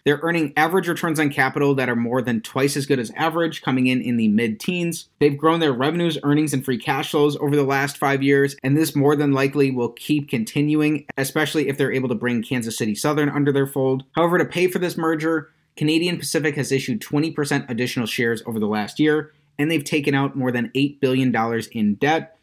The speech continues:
So based off of their abilities to produce free cash flows as a standalone business, they're not currently able to support their debt loads.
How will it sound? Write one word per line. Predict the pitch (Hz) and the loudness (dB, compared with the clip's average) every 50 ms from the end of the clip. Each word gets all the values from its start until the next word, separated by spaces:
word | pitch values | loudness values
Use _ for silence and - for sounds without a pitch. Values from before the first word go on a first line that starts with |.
| _ | _
So | - - 135 | -2 -2 0
based | 110 151 156 160 165 180 | 2 4 2 2 2 0
off | 160 - | -2 0
of | 160 | 0
their | 156 151 139 - | 2 2 2 0
abilities | 127 120 - 135 135 139 139 143 143 139 | -2 -4 0 2 2 4 4 4 2 0
to | - | -2
produce | - 127 117 127 123 - | -6 -4 -2 0 0 -2
free | - - - 143 135 | -2 -2 0 0 0
cash | 135 - - 127 123 113 - | 0 -2 -4 -4 -4 -4 -4
flows | - 135 120 120 117 120 | -2 -2 -2 -2 -4 -4
as | 123 120 110 | -6 -4 -4
a | 113 | -4
standalone | 107 - - - 123 113 117 117 117 117 110 101 98 - | -4 -4 -4 -6 -6 -4 -4 -4 -4 -2 -4 -4 0 2
business, | 156 160 156 170 165 156 - | 2 2 2 0 -4 -4 -4
they're | - 117 104 | -4 -4 -4
not | 101 107 123 127 135 139 - | -2 -2 -2 -2 -2 -4 -6
currently | - 143 131 127 123 113 - | -4 -2 -2 0 -2 -2 -2
able | 120 113 113 107 | -2 -2 -2 -4
to | - 107 | -6 -8
support | 101 - - - 110 101 101 - | -8 -10 -6 -4 -4 -4 -4 -6
their | 95 - | -10 -6
debt | - 131 135 135 143 | -4 -4 -4 -2 -2
loads. | 139 131 135 135 139 - | 0 0 0 -2 -4 -10